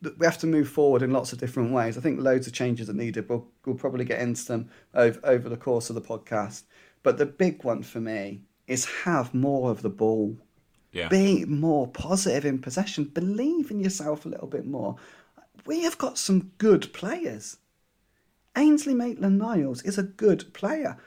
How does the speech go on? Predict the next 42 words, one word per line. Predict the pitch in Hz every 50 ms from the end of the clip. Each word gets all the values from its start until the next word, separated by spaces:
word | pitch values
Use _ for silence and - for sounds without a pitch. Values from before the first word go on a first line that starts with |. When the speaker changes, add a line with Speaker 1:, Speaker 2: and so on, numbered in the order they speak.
| _ _
Speaker 1:
Mateus | 202 202 - - 269 262 247 240 -
Pereira | - - 214 202 220 302 349 339 302 190 135 120 - - _ _ -
is | 214 -
a | 233
good | 226 - - - 247 226 202 185 - - - _
player. | - - 226 320 330 320 - 110 120 123 - - _ _ -
And | 214 220
Mbaye | 208 247 254 277 254
Diagne | 262 233 233 240 320 302 277 - 165 - - - -
looks | 226 226 233 - -
like | 208 208 -
he's | 220 202
gonna | 196 - 233 220 220 208
score | - - - 202 196 185 180
goals. | 185 202 277 330 311 277 - 113 - - - - _ _ _ _ _ _ _ _ _ _ _ _ _ _ _ _ _ _ _ _
Like, | 240 254 247 - - _ _ _ _ _ -
let's | 359 381 - -
have | 339 330 -
a, | - - - _ _ _ _ _ _ _ _ _ _ _ -
we're | 285 359 381
a | 330
Premier | - - 285 254 247 247 240 233
League | 226 226 220 196 196
team | - - 214 214 208 196
as | 190 190 190
well. | 226 240 214 147 165
I | 214
just | - - 247 - -
think | 233 214 202 165 135 - - - _ _ _ _ _ _ _ _ _ _ -
we | 180
need | 175 165 165 160
to | -
have | 175 143
a | 147
bit | 143 170 151 -
more | 147 147 127 120
faith | - - 151 151 139 139 - -
in | 139
our | 139 135 131
own | 123 143 120
ability | 117 - 170 214 247 202 - - 120 123
and, | 123 127 127 120 123 -